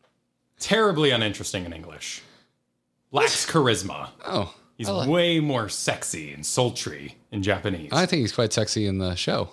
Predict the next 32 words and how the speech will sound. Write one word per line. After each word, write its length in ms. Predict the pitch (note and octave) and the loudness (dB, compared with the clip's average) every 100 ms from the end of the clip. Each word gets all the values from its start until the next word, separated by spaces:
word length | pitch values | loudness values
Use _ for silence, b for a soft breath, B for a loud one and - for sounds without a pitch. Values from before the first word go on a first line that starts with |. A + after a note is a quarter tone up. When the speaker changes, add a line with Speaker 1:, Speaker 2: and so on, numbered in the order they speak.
| _ | _
Speaker 1:
Oh, 260 | A#2+ E3 - D#3+ | 2 2 2 -2
well, 80 | A2 | -2
it's, 120 | G#2+ | -2
uh, 160 | C3 G#2 G#2+ | -4 -6 -2
you 100 | G2+ | 0
know, 120 | G2 | 2
again, 240 | G#2 G#2+ | 4 2
it's 100 | G#2+ | 2
on 120 | A2+ A2+ | 0 2
Speaker 2:
And 80 | |
Speaker 1:
the 60 | C3 | 2
Speaker 2:
I 40 | B2 | 4
think 200 | D#3+ D#3+ | 2 0
he, 80 | |
Speaker 1:
spectrum. 120 | - B2 | 0 2
Speaker 2:
I 40 | |
think 140 | D#3+ C#3 | 2 0
he 60 | |
sells 680 | B2 - B2+ B2+ B2+ A2 - - | 0 2 2 2 0 -2 -6 -10
when 280 | G#2+ A#2 A2+ | -4 0 2
he's 180 | F#2+ | 0
flummoxed 680 | - - A#2+ A2+ F#2 - - | -2 0 2 2 0 -2 -4
with 180 | G#2 G#2+ | -2 0
it, 140 | G2+ - F#2 | 0 -4 -2
'cause 240 | A#2 G#2+ - _ | 0 0 -6 _
he's 140 | A2 A#2+ | 0 4
always 260 | E3+ F#3+ | 4 4
flummoxed 380 | - D#3 D3 C3+ | 2 4 4 4
in 60 | A#2+ | 2
his 100 | G#2 | 2
inner 220 | A2 B2 | 2 2
monologue 580 | A#2 F#2+ F2+ F2 E2+ E2 | 4 4 4 4 4 2